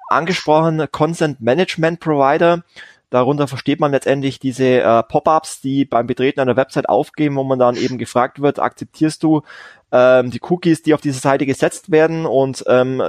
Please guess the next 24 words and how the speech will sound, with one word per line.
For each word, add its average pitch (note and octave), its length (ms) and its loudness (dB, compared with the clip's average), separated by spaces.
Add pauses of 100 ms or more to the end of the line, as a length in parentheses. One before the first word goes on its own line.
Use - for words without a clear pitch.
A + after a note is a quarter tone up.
das - 200 -8
geht C#3 120 0
ja C3+ 80 4
bei B2+ 180 0
manchen B2+ 240 -2
Anbietern C3+ 400 -2
auch G#2+ 160 0
so C#3+ 200 -2
weit, C3+ 100 2
dass C3 100 -4
man C3 160 0
unterscheiden B2 540 -2 (100)
kann C3+ 300 -4
zwischen C3 400 -4 (340)
technisch C#3 380 0
notwendigen D3 580 0
Cookies, D3+ 420 0
zwischen B2 280 -4
Werbe-Cookies, D3 640 0
zwischen - 240 -8
Analyse-Cookies, C#3+ 1000 0
zwischen B2+ 380 -8
personalisierten B2 760 0
Cookies. D3+ 400 0